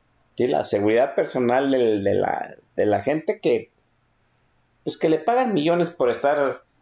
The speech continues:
este, dando su carita informando ahí en, en el radio, en la televisión, ¿no? Y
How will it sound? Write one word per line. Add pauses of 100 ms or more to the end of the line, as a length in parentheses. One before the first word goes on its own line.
(340)
este,
dando
su
carita
informando
ahí
en, (260)
en
el
radio,
en
la
televisión, (880)
¿no? (340)
Y